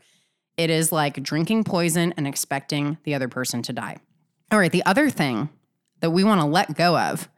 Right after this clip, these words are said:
we wanna let go of shame guilt, and our regrets of the past. Again, I know,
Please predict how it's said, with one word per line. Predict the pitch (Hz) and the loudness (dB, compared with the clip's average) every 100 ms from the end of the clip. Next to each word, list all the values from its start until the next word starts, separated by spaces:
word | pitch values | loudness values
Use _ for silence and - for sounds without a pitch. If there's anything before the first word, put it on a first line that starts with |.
| - - - - | -20 -20 -20 -8
we | - 202 294 | 2 4 6
wanna | 349 285 | 4 4
let | 262 190 | 4 4
go | 180 180 - | 4 4 4
of | 160 147 | 0 0
shame | - - 175 165 185 214 240 _ - 147 | 0 2 4 4 4 2 0 _ -10 -6
guilt, | 135 196 233 - - _ | 2 2 2 -4 -8 _
and | 165 156 | 0 2
our | 151 | 4
regrets | 151 147 156 180 - - | 2 2 2 2 2 -2
of | 185 | 0
the | 208 | 0
past. | - 160 117 - - - | 0 0 0 -2 -2 -2
Again, | 180 214 | 2 4
I | 240 | 4
know, | 285 302 277 | 4 4 2